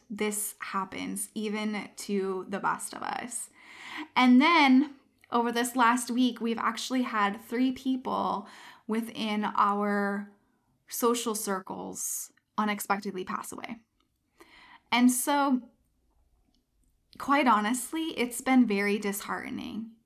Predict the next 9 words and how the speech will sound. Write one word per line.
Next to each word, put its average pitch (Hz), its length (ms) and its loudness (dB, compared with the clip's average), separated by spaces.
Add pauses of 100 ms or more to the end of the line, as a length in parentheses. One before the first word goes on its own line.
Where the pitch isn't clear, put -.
It's 214 340 -6
been 202 640 0 (1400)
not 226 380 4
just 254 500 2
a 208 240 2
hard 202 800 0
and 202 280 4
messy 214 420 -2
season, 196 800 -6